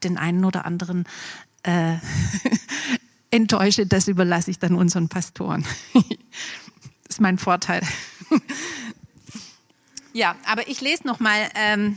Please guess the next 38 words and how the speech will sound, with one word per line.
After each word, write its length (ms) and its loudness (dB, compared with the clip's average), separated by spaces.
zwei 260 2
Kernverse. 640 4
In 100 6
den 160 6
letzten 340 0
Tagen 360 2
spricht 340 -2
Gott: 300 2
„Da 120 2
will 140 2
ich 160 -2
ausgießen 540 2
von 180 2
meinem 320 4
Geist 380 2
auf 180 -4
alles 260 0
Fleisch. 440 -2
Und 180 -4
eure 240 2
Söhne 480 2
und 140 2
eure 240 -2
Töchter 440 2
sollen 400 2
Weissagen 680 2
und 140 -2
eure 240 0
Jünglinge 540 4
sollen 320 2
Gesichte 480 0
sehen 320 2
und 180 -4
eure 320 -2
Alten 580 2
sollen 340 0
Träume 500 2
haben. 380 0